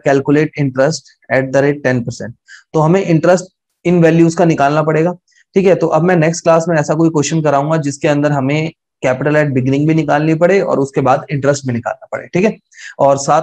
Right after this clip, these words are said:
में इससे related कुछ एमसीक्यूज करेंगे, वो next class के अंदर करेंगे। ये topic wind up हो जाएगा और next class में साथ-साथ क्या होगा, Next class में साथ-साथ हम interest on loan का treatment कर लेंगे, salary कमीशन का ट्रीटमेंट कर लेंगे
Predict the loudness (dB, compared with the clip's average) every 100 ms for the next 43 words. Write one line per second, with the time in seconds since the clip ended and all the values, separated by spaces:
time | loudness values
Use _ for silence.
0 | 0 -2 -2 -6 -2 0 2 2 2 -2
1 | -2 -4 -2 -2 -2 -2 -2 -2 0 -2
2 | 0 -4 -2 -2 -2 -4 -4 -4 -4 -4
3 | 0 0 0 -2 -4 -12 _ 0 2 2
4 | 0 0 0 0 0 2 4 4 0 -4
5 | _ 0 4 4 2 2 4 4 4 2
6 | -2 -2 -2 0 -2 -2 -2 -2 -4 0
7 | 2 2 0 -2 -2 -4 -2 -4 -2 -4
8 | -4 -4 -6 -6 -4 -6 -4 -4 -2 -2
9 | 0 0 2 0 0 -2 -4 -6 -2 0
10 | 0 0 0 -2 -2 -2 0 -2 -4 -6
11 | -4 -6 -6 -8 -12 -16 -20 -20 -20